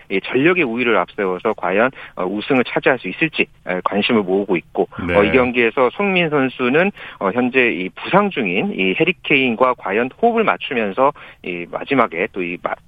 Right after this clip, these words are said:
Speaker 1: 활짝 웃는 그런 어떤 모습을 보여줄지, 어, 상당히 관심사입니다.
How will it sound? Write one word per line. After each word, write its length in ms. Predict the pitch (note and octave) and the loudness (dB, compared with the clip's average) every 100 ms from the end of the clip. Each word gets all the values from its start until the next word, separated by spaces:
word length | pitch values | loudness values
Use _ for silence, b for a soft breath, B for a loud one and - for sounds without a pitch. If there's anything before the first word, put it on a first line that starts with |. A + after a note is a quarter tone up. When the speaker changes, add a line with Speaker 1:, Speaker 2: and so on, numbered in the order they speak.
| - | -14
Speaker 1:
활짝 480 | - - G#3+ A3 | -2 0 2 0
웃는 240 | A2+ A2 D#2+ | 0 0 -2
그런 160 | - G2 | -2 0
어떤 180 | - F#2+ | 0 -2
모습을 300 | F#2+ - G#2+ | -2 -2 0
보여줄지, 580 | - A#2 G#2 F2+ - G#2 B B - | 4 4 2 -6 -8 -8 B B -8
어, 100 | E2 - | -8 -8
상당히 240 | A2 F#2 E2 | -6 -4 -2
관심사입니다. 720 | - G#2+ G2+ E2 C#2+ A#1+ - | 0 0 -2 -4 -6 -8 -8